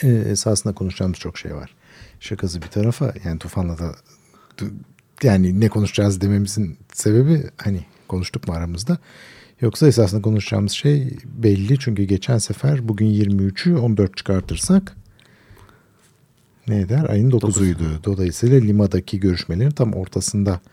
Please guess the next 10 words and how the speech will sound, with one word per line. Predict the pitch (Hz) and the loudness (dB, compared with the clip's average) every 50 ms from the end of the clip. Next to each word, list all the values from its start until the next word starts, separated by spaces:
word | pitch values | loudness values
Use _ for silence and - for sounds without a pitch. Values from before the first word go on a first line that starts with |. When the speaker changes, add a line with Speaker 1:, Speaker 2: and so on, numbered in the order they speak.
| _ - - - - - - - _ - | _ -20 -20 -20 -20 -20 -20 -12 _ -6
Speaker 1:
yaptık | - - - - - - - - - - | -6 -6 -6 -10 -12 -12 -12 -18 -20 -20
son | - - - 85 82 | -14 -10 -8 -8 -8
programımızı. | 82 87 87 82 82 85 76 71 73 76 82 90 127 160 170 165 151 - - | -6 -6 -8 -8 -6 -8 -8 -8 -8 -10 -6 -2 0 0 0 0 -2 -4 -4
O | 95 | -4
zamandan | 92 90 85 85 82 80 82 80 80 82 | -4 -4 -4 -4 -6 -6 -6 -6 -6 -6
bu | 82 | -8
yana | 80 82 82 82 | -8 -8 -8 -8
da | - 85 85 92 87 - | -8 -8 -10 -10 -12 -12
sizlerle | - 98 87 85 87 80 78 78 82 | -10 -10 -8 -6 -4 -4 -4 -6 -4
görüşmüyoruz. | 82 92 95 95 - - 82 82 95 135 165 - | -2 -2 -4 -4 -4 -8 -6 -2 -2 -2 -2 -2